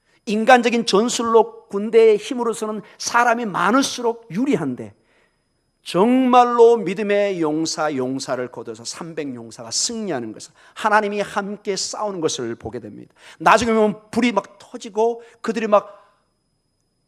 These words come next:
어떤 큰 공포 속에 미리 도망가는, 사실은 소수밖에 없었는데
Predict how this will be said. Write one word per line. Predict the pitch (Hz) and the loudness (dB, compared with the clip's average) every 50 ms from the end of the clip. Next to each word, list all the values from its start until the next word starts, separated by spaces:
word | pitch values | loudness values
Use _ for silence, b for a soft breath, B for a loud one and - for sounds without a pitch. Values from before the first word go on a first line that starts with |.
| _ _ | _ _
어떤 | - 165 - - 196 180 - | -6 -6 -6 -6 -10 -12 -12
큰 | - - - - - - - - - 240 208 | -12 -10 -8 -6 -6 -6 -6 -4 -6 -6 -8
공포 | - - 202 196 196 - 254 | -2 -2 -2 -2 -2 -4 -8
속에 | - - - 180 185 | -8 -8 -8 -8 -8
미리 | 175 151 180 247 226 233 233 | -6 -2 -2 -2 -2 -4 -8
도망가는, | - 202 190 202 196 196 180 165 135 104 98 92 _ _ _ _ _ _ _ _ _ _ _ _ | -8 -10 -10 -8 -8 -10 -10 -12 -14 -14 -18 -20 _ _ _ _ _ _ _ _ _ _ _ _
사실은 | - - - - 202 208 - - 208 202 196 202 202 185 _ _ _ | -12 -12 -10 -10 -8 -8 -8 -8 -8 -10 -10 -12 -14 -18 _ _ _
소수밖에 | - - - - 226 - - - 208 170 - - 147 | -20 -18 -10 -8 -8 -8 -8 -8 -10 -14 -14 -16 -18
없었는데 | - 101 - - 143 113 104 92 | -18 -16 -16 -16 -18 -18 -20 -20